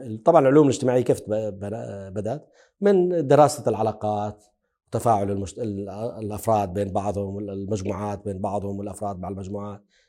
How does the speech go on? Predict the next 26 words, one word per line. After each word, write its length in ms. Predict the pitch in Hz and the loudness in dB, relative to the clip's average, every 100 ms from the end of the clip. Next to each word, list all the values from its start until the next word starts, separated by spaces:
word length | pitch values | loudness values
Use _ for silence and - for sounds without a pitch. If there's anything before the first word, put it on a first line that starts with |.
| _ | _
إلى 80 | 101 | -10
آخره. 180 | 92 95 | -8 -8
فهو 360 | 90 127 143 139 | -4 2 2 4
علم 220 | 143 139 | 4 4
من 100 | 120 | 4
علوم 260 | 113 123 | 4 2
ال-، 380 | 107 98 90 85 | 0 -4 -8 -12
الاجتماع. 840 | 80 92 98 98 - 90 95 123 - _ _ _ _ _ _ - | -14 -12 -8 -8 -8 -10 -8 -10 -12 _ _ _ _ _ _ -2
آه، 200 | 120 117 | 0 2
هو 160 | 147 | 4
علم 560 | 147 131 143 131 123 117 | 6 8 6 6 2 0
إداري 720 | 113 110 113 113 101 90 90 | -2 -2 2 2 2 -2 -8
أنا 120 | 92 92 | -10 -8
برأيي. 500 | 92 92 92 120 135 _ _ _ _ _ - | -8 -8 -8 -10 -12 _ _ _ _ _ -16
آه، 200 | 95 101 | -12 -6
طبعًا 360 | 98 117 123 | 0 2 2
أنا 120 | 117 117 | 2 0
عارف 340 | 107 117 92 | 2 2 2
عنه 220 | 95 98 | -6 -8
في 180 | 90 117 | -6 -6
كثير 300 | - 123 117 | -2 2 2
ناس 380 | 104 107 92 - | 2 -4 -6 -10
مش 140 | 95 | -6
راح 120 | - | -6
يتفقوا 320 | 113 110 - 101 | -2 -4 -4 -8
معاي، 400 | 95 107 117 | -6 -6 -6